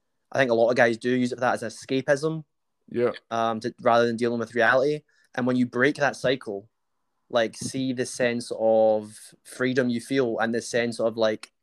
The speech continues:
Speaker 1: inner accomplishment. Uh, I think it was, it was, like, amazing for me. It totally revitalized me as a, as a man and as a person.
Speaker 2: Yeah, yeah, for sure. It definitely is a, an escapism thing. It's avoidance 'cause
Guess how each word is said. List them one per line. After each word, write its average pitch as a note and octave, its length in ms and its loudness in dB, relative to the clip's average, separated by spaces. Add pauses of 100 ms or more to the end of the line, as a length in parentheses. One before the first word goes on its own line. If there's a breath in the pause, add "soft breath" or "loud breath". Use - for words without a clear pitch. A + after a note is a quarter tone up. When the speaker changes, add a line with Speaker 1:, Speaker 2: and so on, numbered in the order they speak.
(100)
Speaker 1:
inner A#2+ 240 2
accomplishment. A2+ 720 -4 (600)
Uh, A2 400 2
I A2 60 4
think C3+ 200 0
it A2 60 -6
was, - 140 -20 (120)
it A#2 80 0
was, A2 120 -2
like, A2+ 140 -6
amazing B2 380 0
for B2 100 0
me. A2 140 0
It - 80 -6
totally A#2 340 2
revitalized A#2 1120 4 (320)
me A#2+ 220 -2
as A2+ 120 0
a, A2 340 4
as A2+ 120 0
a A2 80 0
man A2+ 380 0
and A2 100 -4
as G#2 80 -4
a G#2+ 60 -6
person. G#2+ 520 -2 (680)
Speaker 2:
Yeah, A#2 420 4
yeah, A#2+ 380 6
for B2 180 2
sure. B2 400 6
It A#2+ 240 4
definitely C#3 400 4
is B2+ 220 6
a, A2+ 320 4
an A#2+ 80 0
escapism A#2+ 680 2
thing. A#2 160 0
It's A2 180 -4
avoidance A#2 760 2
'cause A2+ 480 0